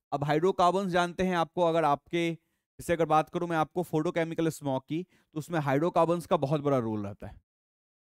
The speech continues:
पीओसीज जो हैं आपके, अब हाइड-, हाइड्रोकार्बन्स ही हैं, वोलेटाइल ऑर्गेनिक कंपाउंड। तो हाइड-, हाइड्रोकार्बन जो है आपकी ह्यूमन बीइंग के लिए हार्मफुल तो है ही, और इसको भी फाइंड आउट करने का जो तरीका है वो हमारा measured with the help of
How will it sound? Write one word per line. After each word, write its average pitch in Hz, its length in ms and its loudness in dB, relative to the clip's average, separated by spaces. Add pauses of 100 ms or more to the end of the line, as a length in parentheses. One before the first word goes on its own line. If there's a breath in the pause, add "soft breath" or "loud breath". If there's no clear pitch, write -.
पीओसीज 165 460 0
जो 175 120 0
हैं 160 100 2
आपके, 156 340 0 (180)
अब 123 220 -10
हाइड-, 127 280 0
हाइड्रोकार्बन्स 147 680 0
ही 143 60 -6
हैं, 160 80 -4
वोलेटाइल 135 400 -2
ऑर्गेनिक 131 320 -4
कंपाउंड। 127 400 -4 (400)
तो 156 40 -2
हाइड-, 147 320 0
हाइड्रोकार्बन 175 640 0
जो 185 160 -2
है 180 60 4
आपकी 165 320 0
ह्यूमन 160 260 -2
बीइंग 165 200 -2
के 170 60 -4
लिए 170 100 0
हार्मफुल 135 400 -2
तो 160 120 -2
है 151 160 2
ही, 151 180 -2 (360 soft breath)
और 135 320 4 (100)
इसको 165 260 -4
भी 196 100 -2
फाइंड 175 280 0
आउट 175 140 2
करने 165 240 -4
का 170 100 2
जो 160 120 0
तरीका 143 360 0
है 165 100 4
वो 156 140 2
हमारा 143 340 2
measured 147 380 0
with 147 100 -4
the 139 80 2
help 135 320 0
of 208 120 2